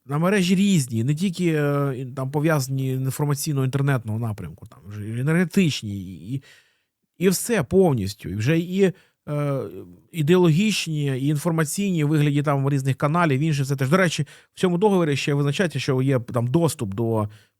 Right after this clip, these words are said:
м, права на, на освіту, інформацію, змі. Це що, Кіркоров до нас буде приїжджати? Я не розумію просто, що, що, що, що, що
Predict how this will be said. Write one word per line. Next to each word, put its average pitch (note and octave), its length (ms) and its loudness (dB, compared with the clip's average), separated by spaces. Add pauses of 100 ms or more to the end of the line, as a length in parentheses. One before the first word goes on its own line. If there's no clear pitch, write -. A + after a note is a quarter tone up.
м, G#2+ 140 -4
права B2+ 320 2
на, A2+ 240 -2
на A#2 100 -2
освіту, A#2+ 520 -4
інформацію, A2 640 -4
змі. G#2 340 -8 (220)
Це - 100 -16
що, A2 160 -8
Кіркоров A#3+ 460 2
до D#3+ 60 2
нас A#2+ 160 2
буде G2+ 200 -4
приїжджати? F#2+ 500 -8
Я A2 80 -4
не C3+ 80 6
розумію D3 440 0
просто, - 340 -20
що, - 240 -18
що, G#2 200 -14
що, C3+ 240 -6
що, C#3+ 120 -4
що F#3 300 -2